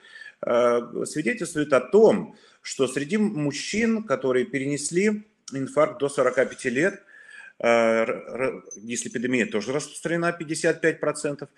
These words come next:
каждый второй курит, практически у каждого второго гипертония, у каждого третьего ожирение, отягощенный семейный анамнез,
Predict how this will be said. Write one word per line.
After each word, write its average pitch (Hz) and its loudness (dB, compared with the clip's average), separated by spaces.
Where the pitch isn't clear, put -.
каждый 190 2
второй 104 2
курит, 165 -2
практически - -4
у 113 2
каждого 107 4
второго 101 0
гипертония, 117 0
у 110 2
каждого 110 2
третьего 104 2
ожирение, 156 4
отягощенный 107 2
семейный 139 0
анамнез, 127 -2